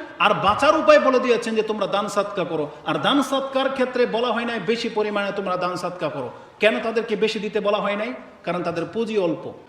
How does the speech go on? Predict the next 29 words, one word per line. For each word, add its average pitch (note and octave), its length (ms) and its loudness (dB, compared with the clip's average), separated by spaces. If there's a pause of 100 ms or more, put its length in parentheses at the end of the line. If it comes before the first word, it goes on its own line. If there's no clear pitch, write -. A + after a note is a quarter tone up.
(160)
ইমাম A#3 240 2
মুসলিম B3+ 360 2
রাহিমাহুল্লাহ, G#3 520 0
তিনি A3+ 160 -2
তার G#3+ 140 0
বীর A3+ 320 0
ওয়াসিলার A3 440 2
মধ্যে G3 380 0
ছয় G#3+ 160 -2
হাজার G3+ 300 2 (100)
চারশো G#3+ 380 -4
ছেষট্টি A3 340 -4
নম্বর F#3+ 240 -2
হাদিসে E3+ 360 -2
এনেছেন, D#3+ 320 -2 (360)
জুলুম A3+ 320 2
করা G#3 240 0
হারাম, E3 360 0
সেই A3+ 260 0
অধ্যায়ের F#3 340 0
মধ্যে D#3 260 -2
আল্লাহ F3+ 360 0
বলতেছেন, F3 360 -4
হাদিসে F3+ 300 -2
কুদসি, G#3+ 380 -6 (400)
আল্লাহ G#3 200 4
বলছেন, G#3 180 -2
"ইয়া D4+ 200 8
ইবাদি, C4 480 4